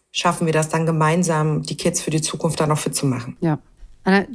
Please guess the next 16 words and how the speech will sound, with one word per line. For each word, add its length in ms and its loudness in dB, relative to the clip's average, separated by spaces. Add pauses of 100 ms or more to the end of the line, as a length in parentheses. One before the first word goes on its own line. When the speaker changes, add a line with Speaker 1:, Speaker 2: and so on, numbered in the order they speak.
Speaker 2:
ich 200 -6
mag 200 2
ja 180 4
unsere 560 2
spielerischen 1000 -2
und 540 0
medienpädagogischen 880 2
Angebote 440 0
auf 100 -2
kika 240 -2
punkt 100 0
de 320 0 (100)
sehr 320 -2
gerne. 340 -2 (120)
Speaker 1:
<laughs> 300 -2 (240)
Speaker 2:
Wie 460 0